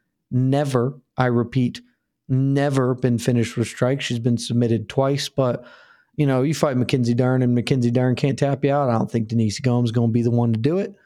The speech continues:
So taking the over, that's the other leg of the par-, uh, of the parlay with Fakhretdinov, comes out to minus one thirty-five for those two legs together.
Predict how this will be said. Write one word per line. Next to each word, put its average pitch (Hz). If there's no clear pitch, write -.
So 139
taking 185
the 147
over, 139
that's 147
the 160
other 135
leg 131
of 123
the 120
par-, 131
uh, 131
of 127
the 120
parlay 127
with 120
Fakhretdinov, 131
comes 135
out 123
to 123
minus 120
one 117
thirty-five 110
for -
those 113
two 117
legs 110
together. 151